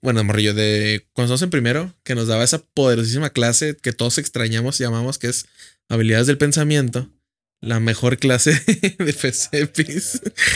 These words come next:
No sé si ustedes, porque, pues, el Michi estaba un, un salón arriba de nosotros. Les puso, ah, bueno, creo que usted, tú estás todavía en sociología.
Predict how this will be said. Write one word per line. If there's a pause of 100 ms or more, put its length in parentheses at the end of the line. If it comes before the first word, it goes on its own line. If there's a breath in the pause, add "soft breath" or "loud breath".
(680 loud breath)
No
sé
si
ustedes, (320)
porque,
pues,
el
Michi
estaba
un,
un
salón
arriba
de
nosotros. (400 loud breath)
Les
puso,
ah,
bueno,
creo
que
usted, (160)
tú
estás
todavía
en
sociología.